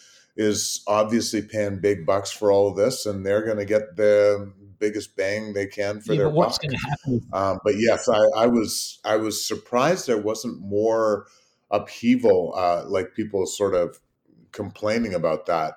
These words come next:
Speaker 1: Um, I just, I was blown away with all of the ads, but hey, more power to 'em. If outside's willing to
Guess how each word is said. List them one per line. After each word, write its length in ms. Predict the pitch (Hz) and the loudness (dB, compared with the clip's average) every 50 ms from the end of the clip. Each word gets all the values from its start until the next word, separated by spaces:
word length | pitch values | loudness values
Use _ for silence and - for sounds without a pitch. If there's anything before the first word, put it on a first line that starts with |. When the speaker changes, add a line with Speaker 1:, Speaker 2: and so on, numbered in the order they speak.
| - | -8
Speaker 1:
Um, 280 | - 87 85 80 80 80 | -6 -6 -4 -4 -6 -8
I 160 | - 95 110 117 | -6 -4 -4 -4
just, 320 | 101 87 78 - - _ _ _ _ | -2 -4 -6 -6 -8 _ _ _ _
I 200 | - 85 95 107 | -4 0 0 0
was 200 | 113 101 85 85 - _ _ | 0 0 -4 -6 -8 _ _
blown 320 | 92 92 92 95 95 90 | -4 -4 -2 -2 -2 -2
away 320 | 85 82 85 92 95 98 95 | -2 -2 0 0 2 2 0
with 280 | 85 82 78 78 - _ _ _ _ _ _ _ _ _ | 0 -2 -2 -4 -6 _ _ _ _ _ _ _ _ _
all 160 | - 101 101 | 0 0 2
of 100 | 98 - | 0 0
the 140 | - 90 85 | -2 0 0
ads, 360 | 85 82 90 101 - - - | 2 2 2 0 -2 -4 -6
but 260 | - _ 95 85 - - - _ _ _ _ _ | -6 _ -2 -2 -2 -4 -10 _ _ _ _ _
hey, 320 | _ 104 117 127 127 110 98 | _ 0 2 2 2 2 0
more 260 | 95 101 110 117 - | 0 0 0 0 0
power 340 | 120 113 113 113 110 104 104 | 2 2 4 4 4 2 0
to 200 | - 123 117 107 | 0 2 2 2
'em. 160 | 92 87 85 | 2 0 -2
If 160 | 85 82 - 95 | -6 -6 -4 -2
outside's 580 | 90 95 101 - - 107 98 95 95 92 - | -2 -2 -2 -2 0 0 0 0 0 -2 -4
willing 400 | 98 101 101 98 101 98 95 95 - | -2 -2 -2 0 -2 -4 -6 -8 -6
to 340 | - 101 95 90 85 - | -4 -2 -2 -2 -4 -6